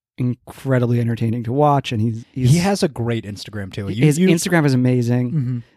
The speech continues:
Speaker 1: He's
Speaker 2: Love the
Speaker 1: obviously got a
Speaker 2: profile
Speaker 1: great
Speaker 2: picture.
Speaker 1: sense of humor.
Speaker 2: Yeah.
Speaker 1: Yeah, he, um,
Speaker 2: He seems like a really down-to-earth, uh, off the court. He seems pretty down-to-earth.
Speaker 1: down to earth and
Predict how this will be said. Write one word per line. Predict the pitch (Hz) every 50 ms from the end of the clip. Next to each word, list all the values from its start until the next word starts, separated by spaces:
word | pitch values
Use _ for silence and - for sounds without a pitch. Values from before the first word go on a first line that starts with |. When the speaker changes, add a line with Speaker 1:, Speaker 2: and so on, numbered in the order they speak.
| _ _
Speaker 1:
He's | - - - 143 139 135 120 - - -
Speaker 2:
Love | 151 147
the | 139 143
Speaker 1:
obviously | 143 135 - 151
got | 143 147 131
a | 131
Speaker 2:
profile | 120 117 110 120 117
Speaker 1:
great | 131 131
Speaker 2:
picture. | 123 113 113
Speaker 1:
sense | 117 131 123 -
of | 139 123
humor. | - 131 120 120 120 120 120 120 117 - _ _
Speaker 2:
Yeah. | 110 117 107 98 92 87
Speaker 1:
Yeah, | - 156 156 143 131 123 123
he, | - 131 - 160 156 151 151
um, | 143 139 139 135 135 131 - _
Speaker 2:
He | 190
seems | 190 - 277 277 247
like | 247 226
a | 202
really | 165 147 165 180 175 180 165 151 143
down-to-earth, | 131 117 123 - 147 139 135 135 135 120 113 - 117 117 117 113 104 - - - - - - - - _ _ -
uh, | 113 110 107 104 101 101 - _
off | - 127 123 127 -
the | - 120
court. | - - 107 90 87 _ _ -
He | 120 120 135
seems | - 156 160 143 -
pretty | - 160 139 127 117
down-to-earth. | 127 123 120 113 113 110
Speaker 1:
down | 170 175
to | 160
earth | 156 156 156 151 135 - -
and | - 151 135 135 127 127 127